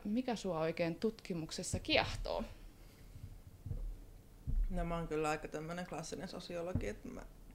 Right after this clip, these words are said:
Speaker 2: mua sosiologiassa ja sosiologisissa aiheissa kiinnostaa se, kuinka pystyy pääsemään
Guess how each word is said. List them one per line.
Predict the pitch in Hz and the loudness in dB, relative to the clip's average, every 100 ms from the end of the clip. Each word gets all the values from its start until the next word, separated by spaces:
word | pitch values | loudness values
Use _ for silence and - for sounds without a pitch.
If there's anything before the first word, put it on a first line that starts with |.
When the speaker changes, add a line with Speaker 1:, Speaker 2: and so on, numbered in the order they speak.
| - - - - - | -18 -20 -20 -20 -10
Speaker 2:
mua | 185 160 - | -4 -4 -6
sosiologiassa | - 160 147 151 156 165 175 170 | -10 -4 0 0 -2 -4 -2 -4
ja | 165 | -4
sosiologisissa | 175 165 - 160 165 175 165 - - | -6 -8 -6 -6 -8 -12 -10 -6 -2
aiheissa | - 170 180 - - - - - - - | -2 -4 -8 -8 -12 -12 -20 -18 -18 -14
kiinnostaa | - 147 156 - 170 | -2 0 0 -2 -4
se, | 156 | -2
kuinka | 151 - | -2 -4
pystyy | 151 156 - - 78 - - - - - - - - - - - | -4 -8 -10 -8 -6 -6 -8 -14 -18 -20 -20 -20 -20 -20 -16 -4
pääsemään | 151 - - 85 87 90 | -2 0 -2 0 0 0